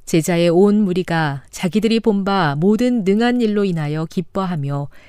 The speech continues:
큰 소리로 하나님을 찬양하여 이르되, "찬송하리로다. 주의 이름으로 오시는 왕이여. 하늘에는 평화요,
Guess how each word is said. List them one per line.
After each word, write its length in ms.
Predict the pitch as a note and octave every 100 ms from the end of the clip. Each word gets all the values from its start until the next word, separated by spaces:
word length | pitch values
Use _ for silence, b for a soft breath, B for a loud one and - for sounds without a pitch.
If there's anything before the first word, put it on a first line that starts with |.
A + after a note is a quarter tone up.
| b
큰 260 | - B3 A3
소리로 420 | A#3 G3 F#3+ F#3+
하나님을 520 | - B3 B3 A#3 A#3+
찬양하여 680 | - C#4+ C4+ C4 G#3 D#3+ D3+
이르되, 480 | F3 F#3 F3 C3+ C#3+ - - - - - - - - - -
"찬송하리로다. 1160 | - C4+ B3 C#4 C4 A3 G3 E3+ C#3+ C#3+ D3+ - -
주의 400 | - F#3+ F#3 G3
이름으로 360 | G#3 G3+ G3+ G#3
오시는 380 | G3 G#3 G3+ G3+
왕이여. 560 | F3+ F#3+ F#3 C3+ D3 - - - - - -
하늘에는 560 | - A#3 A3 G#3+ G#3 G#3
평화요, 640 | - A3 G3 E3 C#3+ C#3